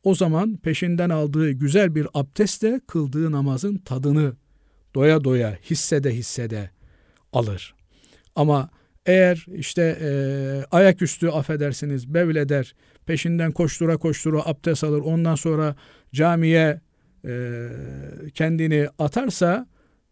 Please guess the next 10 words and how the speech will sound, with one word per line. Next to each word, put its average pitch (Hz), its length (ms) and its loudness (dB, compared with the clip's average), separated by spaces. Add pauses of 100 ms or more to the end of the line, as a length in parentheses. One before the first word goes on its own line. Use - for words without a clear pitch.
(880)
o 196 420 0 (500)
kıldığı 170 580 2
namazın 170 640 0 (500)
nasıl 170 540 2 (200)
kılındığını 156 880 0 (220)
kendisi 175 480 -2
bile 123 320 0 (220)
fark 131 360 -6
etmez. 165 460 -8 (500)
Dolayısıyla, 170 800 0